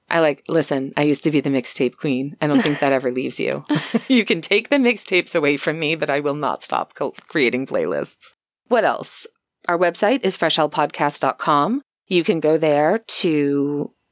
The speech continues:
find out how to listen to us, links to everything. Our email address, if you would like to send us a listener story, or if you have any questions or any, any,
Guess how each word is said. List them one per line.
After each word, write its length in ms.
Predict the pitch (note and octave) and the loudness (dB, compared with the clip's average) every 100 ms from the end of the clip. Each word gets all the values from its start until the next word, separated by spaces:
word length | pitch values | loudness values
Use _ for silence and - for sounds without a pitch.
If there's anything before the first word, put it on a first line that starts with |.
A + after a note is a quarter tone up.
| _ | _
find 320 | - E3 C#3+ | -2 -2 2
out 140 | C3+ | 0
how 80 | - | 0
to 80 | D3 | 0
listen 320 | E3+ A3+ A#3+ | 0 2 2
to 160 | A#3+ A3+ | 4 4
us, 340 | G#3+ G#3+ - | 4 2 0
links 320 | F#3 F#3 - | 0 0 -4
to 140 | - - | -2 0
everything. 800 | F3+ F#3 F3 F3 E3 E3 E3 E3 _ _ | 2 0 0 0 2 0 0 -4 _ _
Our 420 | - E3 D#3 D3+ D3+ | 0 2 4 2 2
email 460 | G3+ C4+ C#4 F#3 E3 | 2 4 6 4 4
address, 540 | D3+ D3 C#3+ E3+ - | 2 2 2 2 0
if 140 | F3+ F#3 | -2 0
you 100 | D#3+ | 0
would 140 | E3 | 2
like 180 | E3 D3+ | 2 0
to 100 | E3+ | -2
send 220 | - D#3+ | 0 0
us 140 | D3+ F#3 | 0 0
a 60 | |
listener 340 | F#3 G3 A3 G3 | 0 0 2 0
story, 640 | - G3 F3+ F3+ F3+ F3 - | 2 2 4 4 2 2 0
or 640 | D#3+ D#3+ D#3 D3+ D3+ D3+ - _ | 2 4 4 4 4 0 -4 _
if 120 | F#3+ | -2
you 80 | F3 | 0
have 100 | D3+ | 2
any 160 | D3+ D3 | 0 -4
questions 880 | - B3+ - - G#3+ G#3 G3 G3 - | -2 0 0 2 2 2 2 -2 -2
or 400 | E3+ D#3+ D#3 D3+ - | 0 2 4 2 2
any, 260 | B3 D4+ C#4+ | 2 2 2
any, 400 | D4 D#4 D4 | 2 4 2